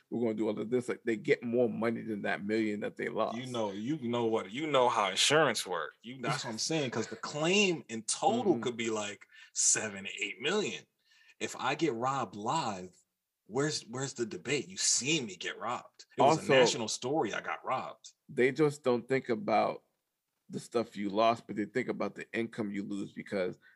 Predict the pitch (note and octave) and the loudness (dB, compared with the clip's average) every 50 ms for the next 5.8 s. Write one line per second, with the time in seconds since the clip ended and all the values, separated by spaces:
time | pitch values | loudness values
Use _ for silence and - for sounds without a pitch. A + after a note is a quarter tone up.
0 | _ _ _ - F#2+ A#2 B2 A#2 G#2+ A#2 A#2 A2+ - - - - B2+ A2 F#2 - | _ _ _ -6 -2 0 0 2 4 2 2 0 -2 -12 -6 -2 -2 -2 -2 -4
1 | - - G#2+ G2+ F#2 E2 F#2 G#2 G#2 - - - _ _ - - _ _ - - | -4 -2 -2 -2 -2 0 0 -2 -2 -2 -6 -14 _ _ -20 -20 _ _ -6 -4
2 | B2+ - - - C3 A#2 G#2 F#2+ F#2 F#2 E2+ G#2 A#2 B2 A2+ G#2+ G#2+ - - G2+ | -4 -2 0 0 0 0 0 -2 -4 -6 -2 2 4 4 4 2 0 -2 -4 -2
3 | G#2 A#2 A2 A2 G#2+ A2 A2 G#2+ G#2 F#2+ - A2 A#2 A#2+ A2+ G#2+ G2+ C#2+ C#2+ D#2 | 2 2 2 2 2 2 0 0 0 -2 0 2 4 4 4 2 0 -4 -10 -12
4 | F2 G2+ G2+ A2 G2+ - - - G2+ G2 F#2+ F#2+ A2+ A2+ A2 - - F2 E2 E2 | -14 -10 -6 -6 -6 -6 -8 -12 -12 -10 -6 -2 0 0 0 -2 -4 -8 -12 -10
5 | E2+ F#2+ G2+ G#2 G2+ F2 D#2 - - F#2+ F2 G#2+ A2 A2 G#2+ | -8 -4 -2 -2 -2 -4 -4 -6 -6 -4 -2 -2 -2 -2 -4